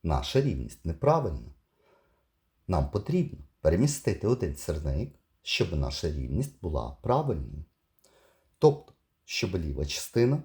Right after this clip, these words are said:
дорівнювала правій частині. Це є досить простенька математична задачка,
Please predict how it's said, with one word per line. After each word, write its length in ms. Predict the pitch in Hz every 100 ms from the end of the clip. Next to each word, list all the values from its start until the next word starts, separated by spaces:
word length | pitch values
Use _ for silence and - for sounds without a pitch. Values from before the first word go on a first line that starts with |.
| -
дорівнювала 600 | 95 80 71 69 71 98
правій 400 | 117 - 58 62
частині. 640 | 69 - - - 151 71 71 _ _ _ _ _ _ _ _ _
Це 180 | - 131
є 80 | 147
досить 400 | 226 226 - -
простенька 520 | - - 139 175 -
математична 720 | 82 80 80 78 143 - -
задачка, 680 | 58 - 69 78 - - -